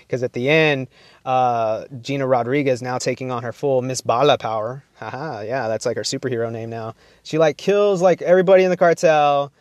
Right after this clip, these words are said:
Uh, she kills the corrupt, uh, pageant slash, uh, chief of police guy. Uh, yeah, 'cause she,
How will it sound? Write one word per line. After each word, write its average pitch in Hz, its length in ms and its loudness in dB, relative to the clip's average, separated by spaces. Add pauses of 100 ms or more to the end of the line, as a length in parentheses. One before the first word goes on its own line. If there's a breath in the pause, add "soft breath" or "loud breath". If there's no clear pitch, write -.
(480 soft breath)
Uh, 135 420 -2
she 131 320 -8
kills 185 460 2
the 151 100 0
corrupt, 170 580 2
uh, 151 300 4
pageant 180 580 2
slash, 160 560 -4
uh, 143 340 0 (120)
chief 180 260 -2
of 175 100 2
police 165 360 0
guy. 131 420 2 (800 soft breath)
Uh, 143 380 0
yeah, 160 240 0
'cause 151 160 0
she, 160 160 -2